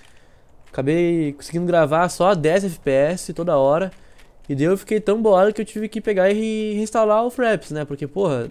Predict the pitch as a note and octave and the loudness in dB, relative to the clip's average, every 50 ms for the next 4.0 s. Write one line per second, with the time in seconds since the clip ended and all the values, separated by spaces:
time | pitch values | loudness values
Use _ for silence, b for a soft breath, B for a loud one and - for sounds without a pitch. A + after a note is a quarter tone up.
0 | - - D3+ C#3+ D3 D3 C3 C3+ D3 F3+ F3 D#3+ D#3+ F#3 G3 - - D#3+ D3 E3 | -8 -4 0 2 2 2 2 2 2 2 2 0 0 -2 -2 -4 -4 -2 -2 -2
1 | - G3 F3+ F3 F#3+ A#3 A#3+ F#3+ D#3 B2 A2+ A2+ A#2+ - b b b b b b | -2 -4 -4 -2 -2 -2 -2 -2 -2 -2 -2 -4 -6 -10 b b b b b b
2 | b b - D#3 D3 D3+ D3+ D3+ D#3+ D#3+ D#3+ - D#3+ - C#3 C3 C3 C#3 D3 D#3+ | b b -6 -2 2 4 4 4 4 2 -2 -2 -2 -2 -2 -4 -4 -2 -2 -2
3 | F#3 E3+ - C3+ - C#3 C3+ C3 C#3+ D#3 D3 C#3 C3 - - C#3 B2 A#2 A#2+ B2 | -2 -2 -4 -2 0 0 2 2 2 0 -2 -4 -6 -6 -6 -6 -4 -4 -6 -8